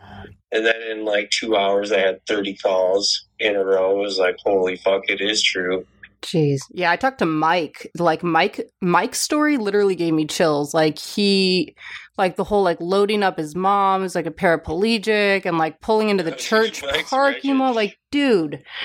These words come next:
Speaker 1: Crazy there, 'cause I knew Mike was, like, the most, like, chill. He came from, he, when he moved to the Valley, he came from Hawaii,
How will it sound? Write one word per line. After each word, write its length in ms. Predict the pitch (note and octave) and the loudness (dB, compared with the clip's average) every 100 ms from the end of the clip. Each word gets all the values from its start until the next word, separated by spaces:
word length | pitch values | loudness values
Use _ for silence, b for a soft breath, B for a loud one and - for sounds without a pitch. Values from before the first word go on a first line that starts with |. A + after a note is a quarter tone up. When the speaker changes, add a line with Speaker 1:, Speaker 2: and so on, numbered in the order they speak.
| B - | B -2
Speaker 1:
Crazy 340 | G#2 A2+ A2 | -2 0 -2
there, 180 | G#2 G2+ | -2 -2
'cause 140 | A#2 A2+ | -2 0
I 120 | B2+ | 0
knew 340 | C#3+ C3+ B2 - | 0 -6 -8 -8
Mike 340 | A#2 B2 B2 | -2 0 -2
was, 280 | B2+ C3 B2+ | -4 -2 0
like, 260 | B2 B2 - A#2+ | 2 0 -2 -6
the 100 | A#2 | -4
most, 680 | A2+ A2 A2 G#2+ - - - - _ _ _ _ A2 | 0 2 2 0 -4 -8 -20 -20 _ _ _ _ -4
like, 380 | A2 A2 G#2+ - | -2 -2 -2 -2
chill. 400 | - A#2 A#2 B2 | 0 0 0 0
He 160 | A#2+ A#2 | -2 -2
came 300 | C3 B2+ C3 | 0 0 0
from, 160 | A#2+ G#2 | -2 -2
he, 200 | G#2 A#2 | 0 -2
when 220 | A#2 A#2+ | 0 0
he 140 | A#2 A2+ | 0 -2
moved 300 | A#2+ C#3+ - | -4 -4 -4
to 120 | B2 G#2+ | -2 -2
the 160 | G#2+ | -2
Valley, 300 | G2+ G#2 G#2+ | -2 0 0
he 40 | G#2+ | 0
came 260 | - A2+ A#2 | 0 0 0
from 180 | A2 | -6
Hawaii, 560 | G#2 G2+ G2+ G#2+ G#2+ | -4 -4 -2 0 0